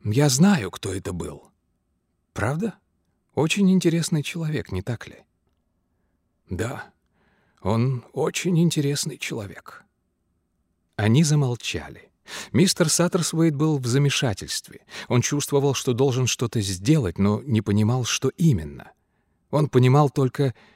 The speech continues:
что это как-то связано с этой девушкой. "Иногда, когда человек несчастлив, ему хочется остаться в одиночестве", довольно неуклюже произнес мистер Саттерсвейт.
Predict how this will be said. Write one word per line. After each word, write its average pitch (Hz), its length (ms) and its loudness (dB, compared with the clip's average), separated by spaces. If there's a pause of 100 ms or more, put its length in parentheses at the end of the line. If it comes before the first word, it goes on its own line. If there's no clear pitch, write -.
что - 280 -2
это 160 200 -2
как-то 160 360 -2
связано 139 580 2
с - 100 0
этой 127 220 0
девушкой. 117 720 -4 (1400)
"Иногда, 139 600 2
когда 123 340 -4
человек 147 480 0
несчастлив, - 1080 -2 (380)
ему 196 480 8
хочется 196 600 4
остаться 160 500 0
в 131 40 -2
одиночестве", 143 840 0 (520)
довольно 107 360 6
неуклюже 104 580 0
произнес 101 480 -2
мистер 98 320 -2
Саттерсвейт. - 800 -12